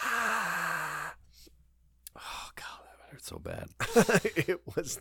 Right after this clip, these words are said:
Speaker 2: 'Cause, yeah, I mean, like, that's the
Speaker 1: It
Speaker 2: thing
Speaker 1: was
Speaker 2: is, like,
Speaker 1: not
Speaker 2: there's no
Speaker 1: good.
Speaker 2: ho-,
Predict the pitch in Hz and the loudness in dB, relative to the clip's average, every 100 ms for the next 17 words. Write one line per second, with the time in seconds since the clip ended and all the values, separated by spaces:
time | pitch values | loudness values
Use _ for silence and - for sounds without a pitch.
0 | - 123 131 175 110 107 120 117 113 110 | 4 6 10 10 10 8 6 6 6 8
1 | 143 143 110 123 117 98 104 101 90 113 | 6 6 4 6 6 4 4 2 2 2
2 | 120 151 170 - 147 | 8 10 10 10 4